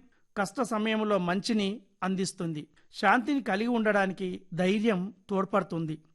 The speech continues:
ఇతరులు చేసిన తప్పిదాలను క్షమించడానికి కూడా ఎంతో ధైర్యం కావాల్సి ఉంటుంది. ధైర్యం అనేది జీవితంలో ఏ రంగంలోనైనా ముందుకు సాగేలా ప్రోత్సహిస్తుంది.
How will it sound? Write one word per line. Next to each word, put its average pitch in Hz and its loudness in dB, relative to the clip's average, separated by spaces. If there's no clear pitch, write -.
ఇతరులు 254 2
చేసిన 226 0
తప్పిదాలను 190 0
క్షమించడానికి 220 0
కూడా 196 -2
ఎంతో 175 -4
ధైర్యం 196 -2
కావాల్సి 185 0
ఉంటుంది. 165 -6
ధైర్యం 233 2
అనేది 196 0
జీవితంలో 196 -4
ఏ 214 2
రంగంలోనైనా 202 -2
ముందుకు 208 -2
సాగేలా 185 -2
ప్రోత్సహిస్తుంది. 180 -6